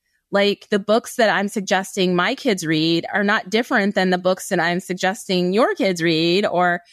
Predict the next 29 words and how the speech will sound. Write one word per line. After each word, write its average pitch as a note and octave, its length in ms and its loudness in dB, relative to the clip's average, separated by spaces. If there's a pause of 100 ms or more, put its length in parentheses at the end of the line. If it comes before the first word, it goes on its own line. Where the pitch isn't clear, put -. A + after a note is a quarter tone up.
(280)
or G3 140 2
someone G#3+ 280 0
else's A#3+ 360 0
kids, F3 540 -2 (100)
like, F3 220 -2
separating G3 560 0
them, G3 120 0
like, E3+ 140 0
"This G#3 140 0
is - 40 -6
the G#3+ 80 0
Black A3 420 -2
books, A3 380 0
here B3 120 0
are - 20 -2
the F#3 100 0
white G#3+ 220 0
people A3+ 240 0
books, A3 560 0
here C#4+ 120 0
are - 20 0
the A#3+ 60 0
Latino A3+ 500 0
books." A3+ 240 -2
It's A3+ 160 -8
not B3+ 340 2
that. F4+ 340 0 (500)
The A#3+ 120 4
idea A#3 360 2